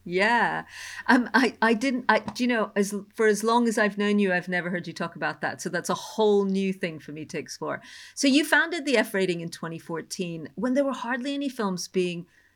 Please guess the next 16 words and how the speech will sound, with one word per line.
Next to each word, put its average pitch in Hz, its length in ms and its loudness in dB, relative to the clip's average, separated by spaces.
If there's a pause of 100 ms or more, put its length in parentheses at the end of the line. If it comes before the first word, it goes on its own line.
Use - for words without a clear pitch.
(140)
directed 190 380 0
by 180 160 -2
women. 175 340 0
And 170 100 -6
we 190 80 0
talked 277 360 -8
a 240 60 -2
bit 233 260 2
about 175 340 0
how 185 160 -6
it's 180 180 -12
not - 200 -10
that - 160 -8
much 233 200 -10
better 214 220 -6
now. 185 440 -8